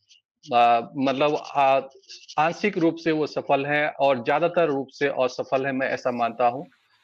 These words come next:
और इसलिए मानता हूँ कि उसकी वजह ये है कि उन्होंने एम्स like इंस्टीट्यूशन बनारस हिंदू यूनिवर्सिटी को बनाया, जहाँ पर उसने, उन्होंने कुछ बजट दिए, लेकिन वो बजट बहुत ही कम है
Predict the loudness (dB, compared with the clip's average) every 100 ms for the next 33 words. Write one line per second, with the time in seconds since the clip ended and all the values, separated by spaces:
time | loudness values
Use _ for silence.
0 | _ 0 0 0 -4 0 0 2 0 0
1 | 0 0 -2 -2 -2 -2 -2 -2 0 2
2 | 0 2 0 2 -2 -2 -2 -2 0 0
3 | 0 2 2 0 -4 -12 -4 -2 -2 -6
4 | -6 -2 0 -2 -4 -6 -6 -10 -8 -6
5 | -2 -2 -2 -4 -8 -8 -8 -6 -4 -4
6 | -2 0 0 -2 -6 _ -8 -2 -2 0
7 | -2 -2 -4 -4 -4 -4 -2 0 0 -2
8 | 2 0 0 -2 0 0 -2 -4 -6 -6
9 | _ _ -8 -4 -2 -2 2 2 2 0
10 | 0 -2 -2 -6 -2 -2 -2 -4 -4 -2
11 | -2 -2 -2 -2